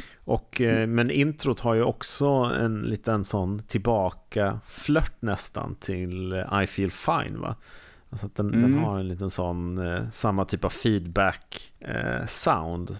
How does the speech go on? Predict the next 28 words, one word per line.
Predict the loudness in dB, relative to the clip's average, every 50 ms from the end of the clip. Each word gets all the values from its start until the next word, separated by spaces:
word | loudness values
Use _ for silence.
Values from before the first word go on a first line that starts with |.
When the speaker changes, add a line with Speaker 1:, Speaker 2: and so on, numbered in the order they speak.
| -4
Speaker 1:
på | -4 -4
ett | -2 -2 -4
coolt | -2 0 0 2 4
Speaker 2:
Mm. | 4 4
Speaker 1:
sätt. | 4 4 4 2 0 0 -2
Så | -2 -2
att | -2 -2 -6 -12 -6 -4
det | -4
blir | -2 0 2 2
liksom | 2 4 4 2
en | 2 2 -2 -6 -10 -16 -20 -20 -20 -20 -20 -8
cool | -2 2 2 4 4 4 4 4
mix | 4 4 4 2 2 0 -2 0 2 4
av | 4 4 4 4 4 2 0 -2 -4 -2
allt | 0 0 0 2 2
möjligt. | 2 4 4 4 4 4 4 2 2 2 0 0 -2 -6 -12 -8 -4
Eh, | 0 0 0 2 0 0 0
låten | 0 0 0 0 0 2 2 2
har | 4 4 2
väl | 2 2 0
blivit | 2 2 2 2 2 0 0
lite | -2 -4 -2 0 2 2 2
omtalad | 2 2 2 2 2 0 -2 -4 -4 -2 0 2 2 2 4 2 2 2
nästan | 0 -2 -4 -4 -6 -4
som | -4 -4 -2 -2
en | -2 -4 -6 -8 -12 -16 -20 -20 -20 -10
pionjär | -2 2 2 2 2 4 4 4 6 6 6 6 4 4 4 2 0 -2
inom | -2 -2 -2 -2 -2 -2 -2 -2 -2 -2 -4 -4 -6